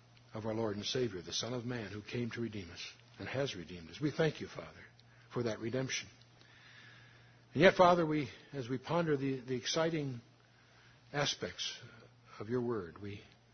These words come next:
can't help but recognize that the horizon is rapidly approaching us. And Father, we would seek to know your heart, to know your will in our lives, that you would illuminate to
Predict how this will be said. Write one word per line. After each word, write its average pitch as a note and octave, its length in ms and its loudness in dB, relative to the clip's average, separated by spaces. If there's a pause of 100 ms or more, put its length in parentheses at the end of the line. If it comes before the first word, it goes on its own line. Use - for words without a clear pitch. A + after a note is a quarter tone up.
(960)
can't C3+ 160 0
help C3+ 200 -4
but A#2+ 120 -6
recognize A#2+ 480 0 (460)
that F#2 100 -10 (240)
the - 80 -6
horizon A2+ 680 -2
is F#2+ 120 -10
rapidly A2+ 460 -4
approaching - 500 -6
us. - 1000 -16 (920)
And A#2+ 100 0
Father, E3+ 320 8
we E3 340 4 (360)
would C3 140 -2
seek D#3 360 2 (320)
to A2+ 100 -8
know B2 220 0
your B2 240 2
heart, A#2+ 380 -2 (880)
to - 80 -6
know A#2+ 180 0
your B2 180 4
will A#2+ 220 2
in A#2+ 60 -2
our A#2 80 -2
lives, B2 560 -2
that F2+ 100 -8
you A#2+ 120 -4
would A2 180 -4 (340)
illuminate E3 580 4
to E3 100 -2